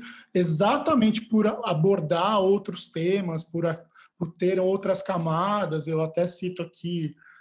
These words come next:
as novelas do Di-, dos Dias, do Dias Gomes, né, o quanto traz também esse viés político, essa,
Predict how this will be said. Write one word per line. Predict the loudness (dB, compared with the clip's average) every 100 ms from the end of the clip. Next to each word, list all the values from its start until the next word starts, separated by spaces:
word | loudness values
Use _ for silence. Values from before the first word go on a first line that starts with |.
| _
as | -12 -6
novelas | -4 0 -2 -2
do | -6
Di-, | -6
dos | -6 -6 -4
Dias, | -4 -4
do | -4 -4 -2
Dias | -2 -4
Gomes, | -4 0 2 2 -2 -4
né, | -4 -4
o | -2
quanto | -4 -4 -4 -6 -8 -20 -20 _
traz | 0 2 2 2
também | -2 -2 -2
esse | -4 -6
viés | -4 -2 0
político, | -2 -6 -4 -2 -2 -2 -4 -10 -16 -4 0
essa, | 0 -2 -4 -6